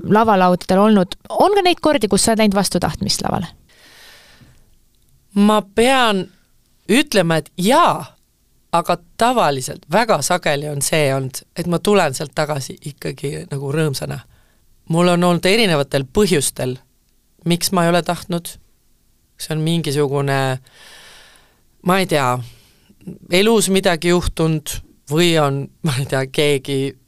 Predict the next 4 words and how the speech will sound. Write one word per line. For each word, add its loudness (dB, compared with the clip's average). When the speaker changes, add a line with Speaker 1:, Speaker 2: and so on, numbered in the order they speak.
Speaker 2:
mingid -12
inimesed -6
saalis, 0
äh, -4